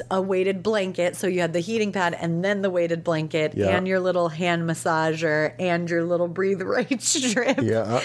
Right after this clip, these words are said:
Speaker 1: And
Speaker 2: yeah.
Speaker 1: it was so, it was, like, such a nine moment.
Speaker 2: It was what I needed, exactly what I needed.
Speaker 1: Yeah.
Speaker 2: And
Speaker 1: And
Speaker 2: I, if you have trauma, if,
Speaker 1: Mm-hmm.
Speaker 2: and by the way, using trauma very loosely, I'm just
Speaker 1: Mm-hmm.
Speaker 2: saying as a kid in the eighties, trauma was, like,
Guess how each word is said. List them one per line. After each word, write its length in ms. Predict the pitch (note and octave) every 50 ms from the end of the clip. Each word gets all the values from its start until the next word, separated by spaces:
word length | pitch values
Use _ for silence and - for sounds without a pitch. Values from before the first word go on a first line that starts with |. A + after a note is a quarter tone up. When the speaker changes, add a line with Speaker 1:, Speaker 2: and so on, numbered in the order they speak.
| -
Speaker 1:
And 80 | C3 A#2+
Speaker 2:
yeah. 140 | A2+ G#2+ G#2+
Speaker 1:
it 80 | A2 G#2
was 160 | A3 A3+ A3+
so, 600 | - - - - - G#3+ G#3 G3+ G#3 G#3+ G#3+ G#3 A3
it 200 | G#3+ - - G#3+
was, 140 | G3+ G#3
like, 180 | F#3+ A3 G#3 G3
such 320 | - - - G#3 G3+ - -
a 100 | A#3+ A3+
nine 460 | G#3+ G#3 F#3+ F3 F3 F3+ F#3 F#3+ F#3+
moment. 500 | F#3+ F#3+ G3 G3 F#3 F3 F3 E3 - -
Speaker 2:
It 100 | A2+ A2+
was 220 | A2+ B2 B2 A2+
what 180 | G#2+ A#2+ B2 A#2+
I 140 | B2 A#2+ B2
needed, 360 | A#2+ A#2+ A#2+ C3 D3+ D#3 A#2+
exactly 600 | A2+ G#2 F#2 F2 F#2 G#2+ A#2 C#3 C3 - - A#2
what 160 | A2 G#2 G2 F2+
I 100 | F2+ F2+
needed. 440 | F2+ F2+ F2 D#2+ D#2+ D#2 D2+ E2
Speaker 1:
Yeah. 420 | E3+ F#3 F3+ F3+ F#3+ F3 D3 C3 C3+ -
Speaker 2:
And 100 | G2+ G#2
Speaker 1:
And 100 | A2+ A2+
Speaker 2:
I, 180 | A#2 B2 B2+ E3 G3+ - - -
if 220 | B2+ A#2 - -
you 180 | - A#2+ C3 C3
have 640 | A#2+ B2 B2 B2+ C3 C3 C3 B2 A2 G#2 - - -
trauma, 880 | - - - A#2 B2+ C#3+ D3+ D3+ B2+ G#2+ G#2 G2 G2 G2+ A2 A#2 A2+ A#2 - - - E3+ F3
if, 120 | E3+ G#2+ E3+
Speaker 1:
Mm-hmm. 180 | - - B2+
Speaker 2:
and 220 | C#3 D3+ E3+ F#3 D#3
by 140 | F#3 F#3+ G#3+
the 60 | G#3
way, 200 | F#3 C#3 A#2+ B2+
using 360 | - B2 B2+ C#3 B2+ C3+ B2
trauma 260 | A2+ - C3 A2+ G#2 F#2+
very 280 | D#2 G#2+ A#2 A2+ G#2
loosely, 720 | F#2+ F#2+ G#2+ A#2 A2 - - - F#2 F2 E2 E2+ F2 E2+ - -
I'm 180 | - A2+ A#2+
just 140 | B2 C#3 -
Speaker 1:
Mm-hmm. 60 | D#3+ -
Speaker 2:
saying 240 | G2+ F#2 F2+ F2 - -
as 120 | F#2 E2
a 60 | F#2
kid 200 | F2+ - - G#2
in 60 | F#2 F#2
the 100 | F2+ F#2
eighties, 240 | F#2 F2+ F2 D#2+ -
trauma 400 | - - - F2+ F2+ F2+ E2+ D#2+
was, 240 | D#2 D#2+ D2+ C2 -
like, 360 | D2+ D2 C#2+ C#2 - -